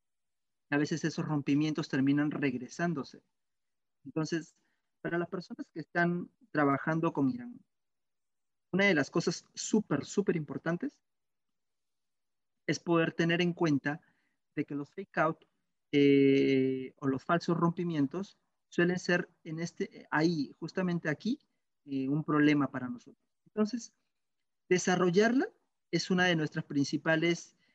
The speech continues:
eh, misiones, o sea, desarrollar e-, el sentido de, de evitar ese error, ¿sí? Y entrar en rompimientos seguros, tanto de soportes y resistencias.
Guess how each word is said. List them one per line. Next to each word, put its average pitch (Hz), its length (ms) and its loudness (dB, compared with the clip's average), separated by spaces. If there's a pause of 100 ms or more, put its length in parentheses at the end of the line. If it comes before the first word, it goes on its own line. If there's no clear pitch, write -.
(220)
eh, 139 180 4
misiones, 139 460 2
o - 20 -14
sea, 139 100 0
desarrollar 151 720 0
e-, 170 180 -4
el 135 80 -4
sentido 156 400 -2
de, 143 200 2
de 143 180 4
evitar 147 460 2
ese 151 180 -2
error, 127 340 -4 (600)
¿sí? 160 260 -8 (440)
Y 147 160 2
entrar 147 480 0
en 143 180 0
rompimientos 143 760 -2
seguros, 156 760 -6
tanto 151 320 0
de 139 100 -2
soportes 143 760 -6 (340)
y 120 140 -20
resistencias. 165 840 -2